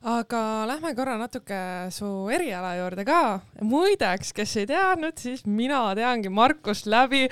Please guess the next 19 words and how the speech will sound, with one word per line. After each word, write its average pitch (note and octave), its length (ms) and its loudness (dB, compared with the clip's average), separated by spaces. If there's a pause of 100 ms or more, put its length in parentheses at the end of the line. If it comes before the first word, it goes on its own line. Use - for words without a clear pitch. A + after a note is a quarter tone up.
(220)
robotitehnika, C4+ 1160 4
sest G#3 240 -2
tegelikult A3+ 560 4
me G#3 140 2
läksime A3 480 2
koos B3 500 6
seda G3+ 280 2 (360)
samal A#3 360 2
aastal, A#3 360 2
samal A3 260 4
kursusel A#3 640 2 (300)
õppima. A#3 460 2
Mina A3 260 2
siis G3+ 180 -4
jätsin - 240 -6
selle F#3 240 2
pooleli D#4+ 440 4
muidugi. C#4 540 0
<laughs> C#4+ 60 -10